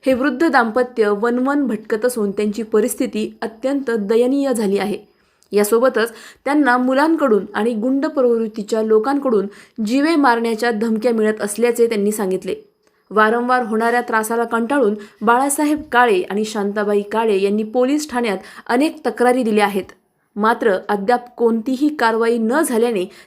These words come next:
त्यांनी अखेर माननीय पोलीस अधीक्षक अहिल्यानगर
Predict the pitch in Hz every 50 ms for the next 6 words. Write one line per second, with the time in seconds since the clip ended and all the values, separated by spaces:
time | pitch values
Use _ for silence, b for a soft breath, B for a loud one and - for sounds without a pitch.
0 | B - 208 214 226 233 202 220 - 214 214 - 269 233 196 - - - - _
1 | _ _ _ _ _ _ _ _ _ 214 220 226 240 269 277 294 302 320 311 311
2 | 277 247 240 254 233 - - - 220 214 240 269 269 - - 226 196 - - -
3 | _ _ 226 233 240 285 277 277 247 220 202 185 185